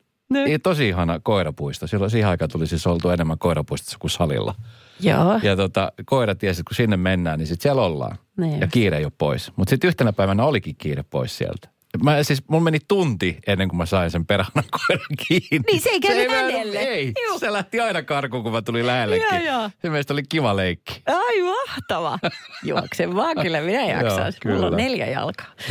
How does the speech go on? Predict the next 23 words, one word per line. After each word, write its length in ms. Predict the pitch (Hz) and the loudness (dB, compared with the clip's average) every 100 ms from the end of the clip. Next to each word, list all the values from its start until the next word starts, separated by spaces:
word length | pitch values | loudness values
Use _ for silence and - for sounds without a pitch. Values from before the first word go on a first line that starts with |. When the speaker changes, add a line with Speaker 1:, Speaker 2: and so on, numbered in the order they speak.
| 98 | -2
Speaker 2:
Just 200 | 90 - | -2 0
Speaker 1:
Joo, 140 | 262 | 2
Speaker 2:
näin. 120 | 220 151 | 2 2
Speaker 1:
no 100 | 277 | 0
niin, 180 | 269 220 | 0 0
no 80 | |
uutena 380 | 226 339 294 240 | -2 -2 -2 -2
vuotena 380 | 208 214 208 202 | 0 0 0 0
nyt 200 | 214 196 | -2 0
muun 180 | 208 196 | 0 2
muassa 300 | 175 180 185 | 0 0 -2
siis 220 | 190 190 | -2 0
masikoira 760 | 247 269 233 190 175 160 147 143 | 0 0 -2 -2 0 2 2 0
omistajaltaan 640 | 175 160 156 147 151 139 | 0 -2 -2 0 0 0
Espoosta. 680 | 170 160 - 143 - - 254 - - - 185 | -2 -4 -2 -2 0 -2 -2 -4 -12 -6 0
Ö, 220 | 160 151 | 2 2
niin, 360 | 165 156 139 135 | 0 0 0 0
ö, 140 | 160 147 143 - | 0 2 0 0
karkas, 360 | 285 311 262 | 0 0 -2
ja 60 | - | 0
tää 180 | 220 190 | 0 2
oli 100 | 180 | 0
sellainen 300 | 226 262 | -2 -2